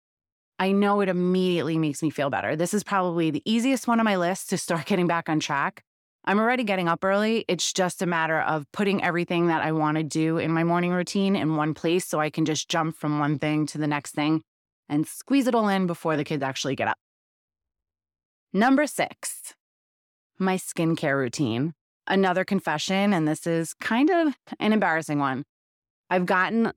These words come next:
a little lazy with washing my face at night. And I know how important it is, and I have terrible skin, so it really should be a priority for me. When I'm feeling really lazy, I do use a makeup wipe remover, but I will admit that there were nights where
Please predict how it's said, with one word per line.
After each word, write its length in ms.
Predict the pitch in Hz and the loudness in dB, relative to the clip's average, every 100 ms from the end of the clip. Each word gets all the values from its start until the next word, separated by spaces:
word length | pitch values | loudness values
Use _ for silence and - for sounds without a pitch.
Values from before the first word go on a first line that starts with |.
| - | -2
a 120 | 147 | 0
little 260 | 175 180 180 | 2 2 2
lazy 320 | 170 165 156 | 2 0 0
with 180 | 151 147 | -2 0
washing 300 | 147 143 147 | 0 0 0
my 120 | 139 | -2
face 260 | 127 123 - | -2 -4 -4
at 80 | |
night. 260 | 123 73 - _ _ _ _ - | -4 -6 -8 _ _ _ _ -4
And 260 | 185 208 214 | 0 0 2
I 140 | 233 | 4
know 240 | 233 247 247 | 4 4 2
how 340 | 214 240 240 | 2 0 2
important 440 | 220 - 214 214 | -2 -2 0 2
it 60 | 202 | 2
is, 380 | 202 196 196 180 | 0 0 -2 -4
and 100 | 180 | -2
I 80 | 185 | 2
have 160 | 262 262 | 2 0
terrible 340 | - 190 180 | 0 0 0
skin, 380 | 170 - 175 185 | -2 0 2 2
so 140 | 185 | 2
it 60 | 160 | -2
really 360 | 156 190 220 196 | 2 2 2 2
should 340 | - 160 156 | 0 -2 0
be 120 | 165 | 0
a 60 | 165 | 0
priority 440 | - 135 135 147 | 0 0 0 -2
for 100 | 147 | -2
me. 280 | 185 202 196 _ _ _ _ - | 0 0 -2 _ _ _ _ -4
When 160 | 185 208 | 0 2
I'm 100 | 220 | 2
feeling 360 | 233 233 214 | 2 2 0
really 280 | 165 175 165 | 0 0 0
lazy, 520 | 151 156 156 185 180 - _ - | 0 0 0 0 -2 -4 _ -4
I 100 | 165 | -2
do 180 | 165 208 | 2 2
use 420 | 208 196 190 185 | 2 2 0 0
a 80 | - | 0
makeup 400 | 156 156 196 190 | 0 0 -2 0
wipe 180 | 202 202 | -2 0
remover, 440 | 214 208 214 233 | 2 2 0 0
but 240 | 180 165 | 0 0
I 100 | 156 | 0
will 140 | 165 165 | 0 0
admit 260 | 156 147 | 0 0
that 140 | 147 175 | 0 2
there 160 | 196 | 2
were 120 | 190 175 | 2 2
nights 420 | 165 170 180 - | 0 -2 -4 -4
where 340 | 160 151 143 | -2 0 -2